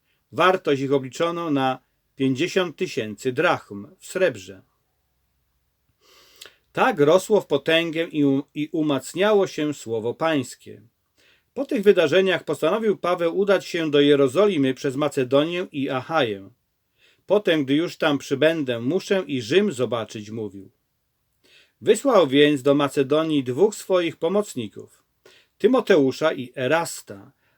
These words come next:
a sam pozostał przez jakiś czas w Azji. W tym właśnie czasie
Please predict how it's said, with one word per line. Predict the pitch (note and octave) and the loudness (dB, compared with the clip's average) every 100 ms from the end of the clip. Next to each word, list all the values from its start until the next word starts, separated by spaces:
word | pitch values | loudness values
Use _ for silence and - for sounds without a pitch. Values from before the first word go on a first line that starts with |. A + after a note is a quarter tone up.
| - | -8
a | C3 | -6
sam | - A3 A#3+ - _ | 0 0 0 -10 _
pozostał | - G#3+ F3 - D3+ | 0 4 4 4 -2
przez | C#3 D3 C3 | 0 -2 0
jakiś | G3 B3 G3 | -2 -2 -8
czas | - A#2 A#2 | -4 -4 -4
w | B2+ | 0
Azji. | E3 C3 G2+ F#2 _ _ _ _ _ _ _ | 2 2 -4 -18 _ _ _ _ _ _ _
W | - | 0
tym | G#3+ B3+ | 2 4
właśnie | A3 E3 - D3+ | 2 2 0 -4
czasie | E3 E3 - D#3+ | 0 -2 -2 -6